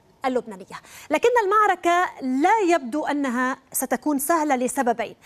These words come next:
أولهما وجود مخيمات للاجئين السوريين في هذه المناطق، وثانيهما عدم توفر الخزان الطائفي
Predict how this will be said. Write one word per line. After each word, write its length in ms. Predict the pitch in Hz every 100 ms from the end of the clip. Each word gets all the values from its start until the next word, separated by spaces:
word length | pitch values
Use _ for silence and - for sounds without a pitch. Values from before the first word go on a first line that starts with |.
| - - -
أولهما 420 | 339 403 381 415 440 349
وجود 420 | 330 370 247 208
مخيمات 560 | 254 294 285 294 302
للاجئين 400 | 262 254 247 302
السوريين 420 | 269 - 262 262 311
في 180 | 285
هذه 280 | 233 277 220
المناطق، 480 | 220 214 202 - 214 - _ - -
وثانيهما 840 | 233 240 - 320 302 277 285 320 330 -
عدم 560 | 214 262 262 311 330 330
توفر 440 | 262 269 285 285 254
الخزان 640 | 240 277 240 202 311 320
الطائفي 880 | 277 _ 311 320 - 254 - 233